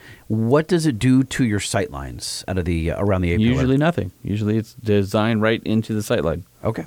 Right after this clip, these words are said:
Speaker 2: Right into the A-pillar, so it
Speaker 1: I've
Speaker 2: doesn't
Speaker 1: never
Speaker 2: affect
Speaker 1: owned one. That's why I'm asking.
Speaker 2: I had zero issues on my Wrangler. I can't imagine that they would design one that blocks any vision, especially for an O E. You would have to do it so, so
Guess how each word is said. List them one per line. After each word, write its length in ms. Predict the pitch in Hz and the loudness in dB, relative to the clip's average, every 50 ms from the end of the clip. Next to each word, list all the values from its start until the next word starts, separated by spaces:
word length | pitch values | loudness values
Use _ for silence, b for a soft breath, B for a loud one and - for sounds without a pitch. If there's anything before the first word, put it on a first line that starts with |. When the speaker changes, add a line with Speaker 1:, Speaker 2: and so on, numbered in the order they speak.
| - _ | -12 _
Speaker 2:
Right 160 | - 92 101 92 | -2 0 0 2
into 160 | 107 110 107 | 2 2 2
the 100 | 107 107 | 2 2
A-pillar, 340 | 110 107 107 - 104 87 80 | 2 2 2 2 0 0 0
so 100 | - - | 0 0
it 40 | - | 0
Speaker 1:
I've 40 | 110 | 2
Speaker 2:
doesn't 100 | 104 104 | 2 4
Speaker 1:
never 140 | 135 131 - 131 | 4 4 4 4
Speaker 2:
affect 60 | 147 147 | 4 4
Speaker 1:
owned 80 | 135 | 4
one. 80 | 123 110 | 2 0
That's 160 | 110 101 - | 0 0 0
why 60 | 123 | 0
I'm 60 | 117 | 2
asking. 300 | 117 113 101 - - 80 | 2 0 0 -2 -2 -2
Speaker 2:
I 40 | 82 | 0
had 120 | 95 95 90 | 0 0 0
zero 320 | 95 107 131 147 160 160 | 0 2 4 4 4 4
issues 380 | 156 156 143 - - 147 135 135 | 4 2 0 0 0 0 2 2
on 120 | 131 131 | 2 4
my 200 | 135 123 117 117 110 | 4 4 4 4 4
Wrangler. 340 | 110 120 135 156 165 170 151 | 4 4 4 4 4 4 2
I 60 | 131 | 2
can't 180 | 117 - 131 127 | 2 2 2 2
imagine 340 | 123 127 120 120 120 117 113 | 4 2 2 2 2 2 0
that 120 | 110 101 | 0 0
they 140 | 110 110 107 | 0 0 2
would 340 | 110 107 107 110 110 107 107 b b b b b b b b b | 2 4 4 4 4 2 0 b b b b b b b b b
design 360 | 117 117 110 123 131 135 131 | 0 2 4 4 4 4 4
one 200 | 123 120 117 113 | 4 4 4 4
that 200 | 110 110 101 85 | 4 2 2 2
blocks 300 | 110 113 113 113 - - | 2 4 2 2 2 0
any 240 | 120 117 113 110 107 | 0 2 2 2 2
vision, 500 | 101 107 104 101 110 107 104 107 110 110 | 2 2 2 2 2 2 2 2 0 -2
especially 400 | 107 - - 131 135 131 - 117 | -4 -2 2 2 2 2 0 -2
for 140 | - 120 110 | 0 0 0
an 60 | 107 | 2
O 160 | 113 107 107 | 2 2 2
E. 100 | 104 92 | 2 0
You 300 | 78 87 85 87 90 92 | 0 -2 -2 -2 0 0
would 80 | 92 92 | 0 0
have 180 | 107 101 95 - | 0 0 -2 -2
to 80 | 107 | -4
do 220 | 92 90 101 101 95 | -2 0 0 0 0
it 100 | 87 - | -2 -2
so, 180 | - 101 87 | -4 -4 -4
so 380 | - - - 101 95 92 87 | -4 -2 0 2 2 2 0